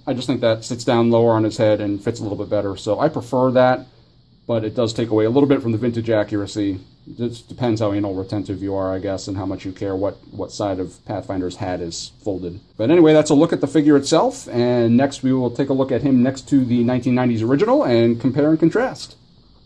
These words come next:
All right, now looking at the nineteen nineties original version of Pathfinder, which you will see on the right-hand side, compared to the modern version, you can see from color perspective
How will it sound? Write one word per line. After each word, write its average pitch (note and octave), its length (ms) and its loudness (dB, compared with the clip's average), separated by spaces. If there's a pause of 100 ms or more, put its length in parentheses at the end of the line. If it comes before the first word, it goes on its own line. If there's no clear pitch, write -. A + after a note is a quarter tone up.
(920)
All D#3 120 -2
right, D#3 260 4
now C3+ 120 2
looking G#3 320 4
at D#3+ 100 4
the C#3+ 80 2
nineteen C#3 420 4
nineties B2+ 420 2
original B2+ 400 2
version A#2+ 300 2
of A#2 120 -2
Pathfinder, B2 460 0
which A2+ 180 0
you A#2+ 60 -2
will A#2 100 0
see B2+ 260 0
on A2 500 0
the G#2+ 100 -2
right-hand A#2 500 0
side, A2 320 0
compared A#2+ 280 -2
to A#2 40 -4
the A2+ 60 0
modern A2+ 320 0
version, G#2+ 280 -2
you A2 60 -2
can A2+ 200 -4
see D3+ 280 0
from A#2+ 300 -2
color G#3+ 300 2
perspective A2+ 800 0